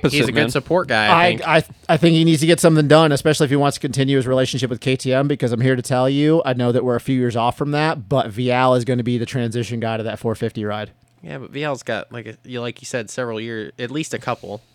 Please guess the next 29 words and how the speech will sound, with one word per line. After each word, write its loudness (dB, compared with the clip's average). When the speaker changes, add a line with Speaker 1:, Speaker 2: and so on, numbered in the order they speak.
Speaker 2:
more -6
years. -2
Speaker 3:
If 4
they're 6
just 2
looking 6
at, 2
"Hey, 6
we 4
don't 4
have 4
to -6
pay 2
A 0
P -2
because -2
we -2
know 2
Vial's 0
gonna -2
be -2
our -4
guy -2
no -2
matter -2
what," 0
what's -4
the -16
point? -10